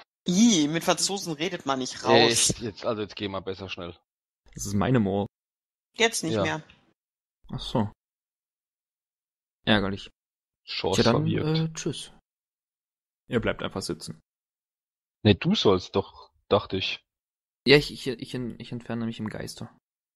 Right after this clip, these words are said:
Speaker 2: Ja. Das hat man die ganze Zeit auch den Eindruck.
Speaker 3: Sag mal, Mädels.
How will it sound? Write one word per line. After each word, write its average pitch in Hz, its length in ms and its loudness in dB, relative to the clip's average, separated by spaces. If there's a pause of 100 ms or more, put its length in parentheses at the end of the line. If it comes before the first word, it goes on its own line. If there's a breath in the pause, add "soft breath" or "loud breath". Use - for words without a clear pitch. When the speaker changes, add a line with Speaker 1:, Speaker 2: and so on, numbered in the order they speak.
(240)
Speaker 2:
Ja. 101 280 0 (200)
Das - 280 8
hat 151 160 8
man 151 140 -2
die 139 120 -6
ganze 139 280 -6
Zeit 143 160 -6
auch 139 160 -8
den 104 140 -14
Eindruck. 101 460 -16 (840)
Speaker 3:
Sag 143 220 4
mal, 190 80 2
Mädels. 165 460 0